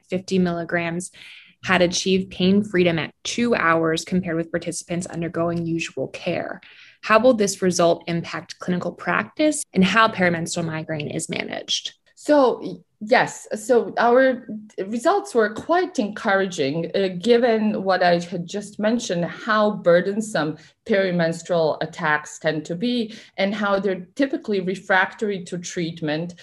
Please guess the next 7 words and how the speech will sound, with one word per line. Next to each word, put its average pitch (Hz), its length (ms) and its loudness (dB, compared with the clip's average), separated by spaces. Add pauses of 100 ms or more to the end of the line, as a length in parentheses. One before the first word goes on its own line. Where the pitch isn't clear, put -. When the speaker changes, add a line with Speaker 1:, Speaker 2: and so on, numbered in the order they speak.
(260)
Speaker 2:
and 190 460 0
often 214 420 2
require 170 960 4
additional 180 640 -2
treatment 170 500 -4
and 175 220 0
doubling 185 480 2